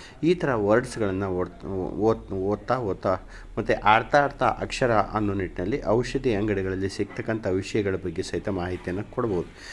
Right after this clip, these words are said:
ಔಷಧಿ ಅಂಗಡಿ ಅಂಜನ್, ಚರಣ, ಉಷಾ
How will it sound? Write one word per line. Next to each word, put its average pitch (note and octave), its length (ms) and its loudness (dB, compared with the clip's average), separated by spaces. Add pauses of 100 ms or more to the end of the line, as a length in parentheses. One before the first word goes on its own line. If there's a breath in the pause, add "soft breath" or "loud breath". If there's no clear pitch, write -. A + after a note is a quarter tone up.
(240 loud breath)
ಔಷಧಿ A2+ 340 2
ಅಂಗಡಿ F#2+ 240 0 (140)
ಅಂಜನ್, G2 500 -2 (180)
ಚರಣ, F2+ 300 -4 (300)
ಉಷಾ F#2+ 340 -4